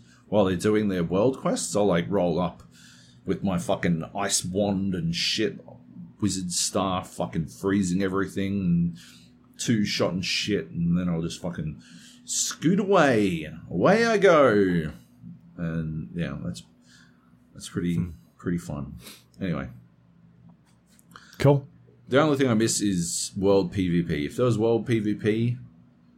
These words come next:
Speaker 1: I wouldn't be, I wouldn't be some fucking benevolent fucking space wizard. I would be a evil, evil god of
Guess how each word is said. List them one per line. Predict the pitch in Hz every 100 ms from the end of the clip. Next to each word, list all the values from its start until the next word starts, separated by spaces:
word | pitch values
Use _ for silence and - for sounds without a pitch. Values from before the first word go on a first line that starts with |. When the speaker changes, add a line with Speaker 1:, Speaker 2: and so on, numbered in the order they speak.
| -
Speaker 1:
I | 95
wouldn't | 117 127 120
be, | 127 113
I | 85
wouldn't | 107 123 127
be | 123
some | 123 117 110
fucking | 87 123 123 104
benevolent | 87 98 113 107 101 90 82
fucking | - 104 95 95 85 80
space | - 101 92 -
wizard. | 85 78 76 - - - - -
I | 92
would | 92
be | 87 92 90 87
a | 82 87 82 80 82 85 82 -
evil, | 92 90 85 92 87 87 - _
evil | 87 82 80 78 80 78 - _ - - _ _
god | 87 80 80 78
of | 73 71